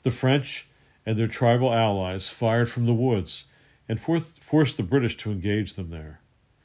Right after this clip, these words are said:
That confused the British, so they shot without aiming and even ended up killing some of their own two men.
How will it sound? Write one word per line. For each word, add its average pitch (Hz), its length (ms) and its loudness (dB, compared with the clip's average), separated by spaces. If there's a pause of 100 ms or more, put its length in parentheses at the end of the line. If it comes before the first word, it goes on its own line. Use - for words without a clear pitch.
(540)
That 147 240 4
confused 135 540 4
the 110 60 -2
British, 90 520 -4
so 101 140 -4
they 98 140 -4
shot 117 520 0 (220)
without 117 400 2
aiming 98 400 -4 (480)
and 110 100 -2
even 143 360 4
ended 120 240 2
up 113 200 0
killing 110 340 -2
some 110 220 -2
of 98 80 -4
their 98 140 -2
own 107 180 -4
two 113 200 -4
men. 101 300 -4